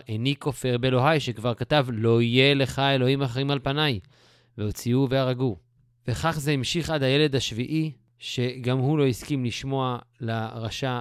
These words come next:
המרושע הזה, עד שהרג אותו, ובסוף גם אמו עלתה לגג ונפלה ומתה. יצאה בת קול ואמרה, "אם הבנים שמחה, ויש להם חלק לעולם הבא עם הצדיקים בגן עדן." אז אנחנו רואים שבסופו של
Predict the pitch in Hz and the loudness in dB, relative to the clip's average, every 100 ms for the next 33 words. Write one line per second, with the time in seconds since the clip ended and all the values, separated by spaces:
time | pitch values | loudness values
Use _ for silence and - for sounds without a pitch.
0 | - 113 110 107 104 - 120 110 101 110 | -8 -10 -6 -6 -6 -4 -2 -2 -4 -8
1 | 120 _ _ - 120 117 123 117 - 101 | -10 _ _ -6 -6 -4 -4 -4 -6 -6
2 | 110 107 101 - 131 113 107 101 - 135 | -4 -4 -4 0 0 0 -6 -8 -6 -6
3 | - 120 123 120 113 123 117 - _ _ | -6 -4 -4 -4 -4 -2 -2 -4 _ _
4 | _ - 110 - 127 120 117 120 104 95 | _ -8 -6 0 2 2 4 2 0 -8
5 | - _ _ 104 113 110 113 _ 113 101 | -14 _ _ -8 -4 -4 -8 _ -10 -10
6 | - 131 135 123 117 120 - 85 _ _ | -6 -4 -4 -6 -6 -6 -8 -16 _ _
7 | - 113 135 123 113 - 131 123 117 120 | -12 -4 -2 -2 -4 -2 0 0 -2 0
8 | 135 131 135 123 123 135 - 120 98 139 | 0 0 -2 0 0 -2 -4 -6 -2 0
9 | 147 156 _ _ 104 113 139 147 135 113 | -2 -4 _ _ -4 2 2 2 -2 -2
10 | - 139 131 120 123 131 117 131 127 - | -2 -2 -2 -2 -2 -2 0 0 0 -4
11 | 117 107 - 139 120 110 113 107 90 82 | -6 -8 -6 -4 -4 -2 -2 -4 -6 -10
12 | _ _ _ _ _ 127 131 123 139 208 | _ _ _ _ _ -4 -2 0 0 0
13 | - 156 131 131 117 127 175 | 0 -2 -2 -8 -2 0 -2